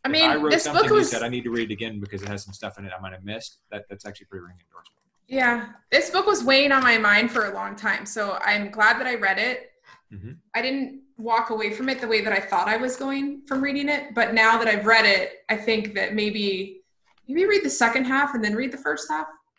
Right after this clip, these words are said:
Speaker 2: Hmm.
Speaker 1: Not just the second half, but I don't know. I don't
Speaker 2: That's
Speaker 1: know,
Speaker 2: interesting
Speaker 1: actually.
Speaker 2: advice. Okay, so that's interesting advice. So, so, so, and
Speaker 1: I
Speaker 2: maybe
Speaker 1: mean,
Speaker 2: that's, maybe that's it, Patrick.
Speaker 1: maybe that's what I need, because if I had just read the second half,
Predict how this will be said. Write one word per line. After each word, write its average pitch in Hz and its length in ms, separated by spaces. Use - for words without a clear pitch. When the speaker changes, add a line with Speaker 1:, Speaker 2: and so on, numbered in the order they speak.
Speaker 2:
Hmm. 120 100
Speaker 1:
Not 247 260
just 233 220
the 262 40
second 277 320
half, 302 280
but 247 180
I 294 120
don't 370 140
know. 311 320
I 156 40
don't - 100
Speaker 2:
That's 147 220
Speaker 1:
know, - 20
Speaker 2:
interesting 131 300
Speaker 1:
actually. 101 100
Speaker 2:
advice. 101 520
Okay, 123 100
so 123 140
that's 143 240
interesting 135 340
advice. 107 380
So, 123 120
so, 120 340
so, 117 300
and 127 160
Speaker 1:
I - 20
Speaker 2:
maybe 330 160
Speaker 1:
mean, - 60
Speaker 2:
that's, 143 280
maybe 147 220
that's 139 200
it, 147 160
Patrick. 151 340
Speaker 1:
maybe 403 240
that's 339 240
what 302 120
I 254 100
need, 247 320
because 247 240
if 254 100
I 254 120
had 359 140
just 392 200
read 269 160
the 247 60
second 240 420
half, 196 600